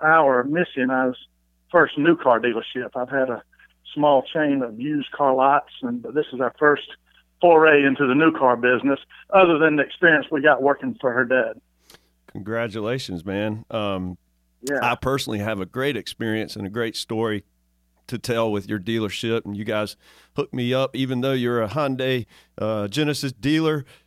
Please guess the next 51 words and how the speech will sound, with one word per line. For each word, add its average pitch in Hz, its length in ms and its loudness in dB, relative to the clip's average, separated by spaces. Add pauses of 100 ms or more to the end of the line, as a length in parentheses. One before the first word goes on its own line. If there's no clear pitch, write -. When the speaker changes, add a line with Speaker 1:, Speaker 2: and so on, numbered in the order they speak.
(140)
Speaker 2:
uh, 113 320 -2
you, 127 240 -8
you 120 140 -6
hooked 117 180 -6
me 110 100 -2
up 107 160 -2
with 101 160 -10
the 101 80 -6
brand 98 340 -6
new 95 120 -6
Tahoe, 95 560 -4
and 87 280 -8
man, 101 300 -6
I'm 92 240 -6
in 92 140 -8
love 98 180 -6
with 92 120 -14
that 92 200 -10
thing. 92 260 -6
Thank 107 220 -8
you 104 80 -14
for - 140 -14
that. 95 340 -4
Your, 98 240 -6
your 95 120 -10
staff 110 360 -4
is 90 120 -14
great. 110 380 -4
Your 101 80 -12
team 110 280 -6
is 95 100 -10
great. 110 380 -4
They, 98 240 -8
they 101 100 -10
took 117 260 -10
really 104 220 -4
good 95 220 -8
care 123 240 -2
of 101 120 -6
me. 101 280 -4 (420)
Um, 120 520 -4 (540)
and 143 120 -2
for 170 140 -2
those 185 220 0
who 190 100 -2
don't 143 240 -2
know 131 380 0
you 123 220 -4
and 104 140 -2
Missy 113 420 -4 (160)
yet, 113 480 -4